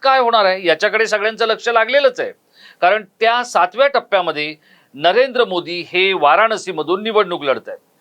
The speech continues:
एका बाजूला या गोष्टी घडतायत आणि दिल्लीमध्ये एक जबरदस्त असा प्लॅन सुरू आहे. तो प्लॅन असा आहे की महाराष्ट्राच्या बाबतीत नेमकं करायचं काय.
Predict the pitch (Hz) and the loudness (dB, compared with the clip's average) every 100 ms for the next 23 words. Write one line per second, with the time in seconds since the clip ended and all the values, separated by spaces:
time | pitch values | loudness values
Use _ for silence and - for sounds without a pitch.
0 | _ - - 175 226 269 262 262 277 269 | _ -20 -6 -4 0 2 2 0 0 2
1 | 233 269 269 - 262 190 151 156 185 - | 2 0 -2 -8 -4 -2 0 -2 -2 -6
2 | _ _ _ 165 196 240 175 220 254 294 | _ _ _ -2 -2 -2 -6 -4 -2 0
3 | 247 170 226 - 170 208 226 _ 120 165 | 0 0 0 -4 -2 0 -2 _ 0 2
4 | 202 196 262 - 226 185 - 202 202 190 | 2 2 0 2 0 2 2 0 0 0
5 | 185 202 190 170 143 117 - _ _ _ | 2 0 -4 -6 -4 -6 -10 _ _ _
6 | _ _ _ - 196 196 190 226 240 - | _ _ _ 0 0 2 2 4 2 2
7 | 190 151 160 185 _ _ _ _ _ _ | 2 2 -2 -12 _ _ _ _ _ _
8 | _ _ _ _ _ _ _ 156 - 160 | _ _ _ _ _ _ _ -20 -8 -2
9 | 165 196 190 - 202 185 190 139 120 _ | 2 2 0 0 -2 0 -2 -2 -12 _
10 | _ _ _ _ 123 147 170 - 214 202 | _ _ _ _ 0 2 2 -2 -10 -8
11 | 156 170 170 196 196 170 185 190 175 180 | -6 -4 -2 -2 0 2 4 2 -2 -10
12 | 110 | -10